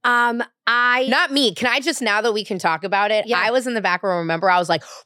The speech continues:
Speaker 2: "Fuck yeah,
Speaker 1: Yeah, you
Speaker 2: Taylor,
Speaker 1: were
Speaker 2: do
Speaker 1: so
Speaker 2: this shit."
Speaker 1: supportive.
Speaker 2: I was. I was like, "Fuck yeah. You're gonna fucking do this shit. Your numbers are gonna fucking double. It's gonna be fucking great. Then you're gonna go on tour. You're gonna get your fucking money." I wa-,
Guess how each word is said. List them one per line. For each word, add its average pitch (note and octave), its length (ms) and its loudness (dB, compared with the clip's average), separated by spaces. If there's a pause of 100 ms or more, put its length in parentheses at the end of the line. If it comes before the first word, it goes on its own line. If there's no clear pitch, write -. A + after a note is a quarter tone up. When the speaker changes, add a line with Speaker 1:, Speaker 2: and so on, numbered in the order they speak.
(180)
Speaker 2:
"Fuck - 240 -2
yeah, D#3+ 180 2
Speaker 1:
Yeah, A3+ 100 2
you G#3 40 0
Speaker 2:
Taylor, E3+ 260 2
Speaker 1:
were D#4 140 2
Speaker 2:
do E4+ 160 6
Speaker 1:
so - 80 4
Speaker 2:
this B3 200 4
shit." B3 180 2
Speaker 1:
supportive. E3+ 360 -2
Speaker 2:
I C4+ 200 2
was. B3 340 4
I A3 100 0
was A#3+ 160 0
like, E3 180 -6 (140)
"Fuck G#3 240 -2
yeah. B2 200 -6 (220)
You're F#3 140 -6
gonna A#3 180 -2
fucking B3+ 320 -8
do G3 120 -8
this D#3 120 -8
shit. - 220 -10
Your D3 120 -12
numbers C#3 420 -10
are G#3+ 60 -10
gonna A3 180 -10
fucking A#3+ 300 -12
double. C3 300 -10 (220)
It's - 180 -20
gonna G3+ 160 -6
be G#3+ 100 -12
fucking A#3+ 320 -10
great. E3 260 -2 (220)
Then B2+ 140 -12
you're E3 100 -6
gonna G#3 180 -8
go A3 160 -8
on A3 80 -10
tour. - 280 -12 (140)
You're C#3+ 140 -8
gonna C#3+ 240 -2
get F#3+ 180 0
your A3+ 100 2
fucking A3+ 300 -2
money." E3+ 340 -4
I C#4+ 300 2
wa-, G#3+ 220 4